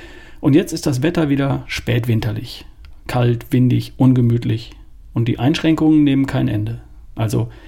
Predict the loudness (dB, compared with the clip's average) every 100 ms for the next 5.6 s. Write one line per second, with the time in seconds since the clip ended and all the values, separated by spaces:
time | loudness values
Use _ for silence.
0 | -20 -16 -4 0 4 4 4 2 0 -4
1 | 0 0 0 0 0 0 0 -2 0 -2
2 | -2 -2 -2 -4 -6 -4 -2 0 0 0
3 | 0 2 2 2 0 -16 -16 -6 -4 0
4 | 0 0 -2 0 0 0 0 -2 0 0
5 | 0 -2 -2 -2 -4 -8